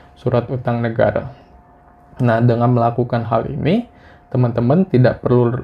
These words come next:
ragu lagi untuk menentukan keputusan apakah uang saya akan berinvestasi atau,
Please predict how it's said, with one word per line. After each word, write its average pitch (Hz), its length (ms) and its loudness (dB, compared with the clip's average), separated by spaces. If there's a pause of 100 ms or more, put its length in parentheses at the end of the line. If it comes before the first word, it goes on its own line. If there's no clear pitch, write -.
(120)
ragu 120 320 4
lagi 170 480 4
untuk 131 240 -2
menentukan 120 560 -2
keputusan 131 760 0
apakah 123 600 -4
uang 123 240 0
saya 123 320 0
akan 123 200 -2
berinvestasi 123 880 -2
atau, 143 360 0